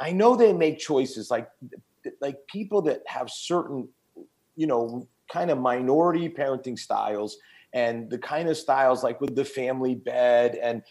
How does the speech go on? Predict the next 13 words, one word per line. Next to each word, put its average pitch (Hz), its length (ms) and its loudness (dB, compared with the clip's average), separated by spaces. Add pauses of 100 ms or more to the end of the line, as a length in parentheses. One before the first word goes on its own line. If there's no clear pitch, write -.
(220)
and 123 320 0
the 127 80 0
breastfeeding 123 760 -2
till 127 140 -2
they're 120 160 2
four 120 300 2
and 113 100 2
all 107 120 4
that, 113 240 4
they 220 180 8
know 127 440 6
that 95 260 -4
they're 117 300 2